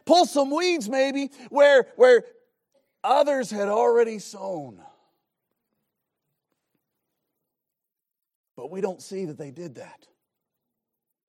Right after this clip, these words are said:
But the Samaritan woman did.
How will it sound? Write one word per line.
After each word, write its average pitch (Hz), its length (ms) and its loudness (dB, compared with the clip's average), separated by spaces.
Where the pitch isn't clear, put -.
But 120 180 -18
the 120 100 -20
Samaritan 143 680 -12
woman 151 360 -12
did. 170 320 -8